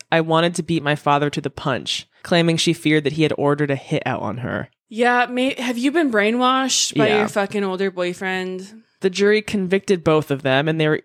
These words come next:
Speaker 1: each sentenced to two hundred to three hundred years.
Speaker 2: Two hundred years!
Speaker 1: Um, in nineteen seventy-nine, it was reported that Patty had assisted in organizing sex,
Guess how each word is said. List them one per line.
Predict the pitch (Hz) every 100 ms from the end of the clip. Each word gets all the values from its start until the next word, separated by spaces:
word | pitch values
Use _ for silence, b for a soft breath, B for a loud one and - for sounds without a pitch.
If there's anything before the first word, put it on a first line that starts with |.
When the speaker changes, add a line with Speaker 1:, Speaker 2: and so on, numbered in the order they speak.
| -
Speaker 1:
each | 208 196
sentenced | - 165 156 160 - -
to | 160 147 - -
two | - 269 262
hundred | 247 247 240 240 185
to |
three | 170 190 208
hundred | 233 - 240 226 - 269 240 -
years. | 190 190 180 175 269
Speaker 2:
Two | 269
hundred | 254 202 269 359 415 403 392 381 359 370 370 359
years! | 349 359 370 370 359 339 349 349 -
Speaker 1:
Um, | 180 185 180 180
in | - 208
nineteen | 196 196 208
seventy-nine, | 196 180 180 170 160 160 165 180
it | 160
was | 160 160
reported | 165 - 170 170
that | 160 -
Patty | 175 160 165 165
had | 170
assisted | 156 156 160 - 165
in | 160
organizing | 131 156 165 156 160 160 156
sex, | - 165 - - - - -